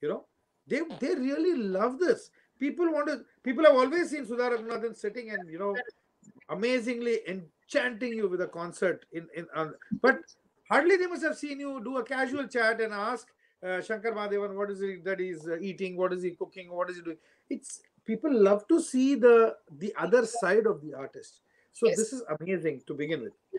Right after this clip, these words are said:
Speaker 1: Now, uh, coming to, you know, whether this will continue after the lockdown, you know, uh, it's never gonna be, uh, either or, you know, it's never been. See, when, uh, fifty years back, there was only one Doordarshan.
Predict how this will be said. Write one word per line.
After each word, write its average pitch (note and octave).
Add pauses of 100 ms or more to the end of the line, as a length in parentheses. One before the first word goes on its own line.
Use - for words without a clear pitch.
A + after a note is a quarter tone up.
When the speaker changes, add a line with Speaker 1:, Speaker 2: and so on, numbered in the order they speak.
(260)
Speaker 1:
Now, C#4+ (400)
uh, E3+
coming C4+
to, C#4 (100)
you F#3
know, A3
whether G3
this A3
will A#3+
continue F#3 (120)
after D#3+
the F#3+
lockdown, C#3+ (540)
you A3
know, C#4+ (160)
uh, D#3+ (380)
it's -
never A#3+
gonna C4
be, B3 (140)
uh, F3 (180)
either G#3
or, D#3 (260)
you C#3
know, F#3
it's F3+
never A3
been. E3+ (560)
See, B3+
when, A3 (460)
uh, D#3+ (120)
fifty B3+
years A#3+
back, F#3 (440)
there E3+
was F3+
only F3+
one D#3+
Doordarshan. A#2+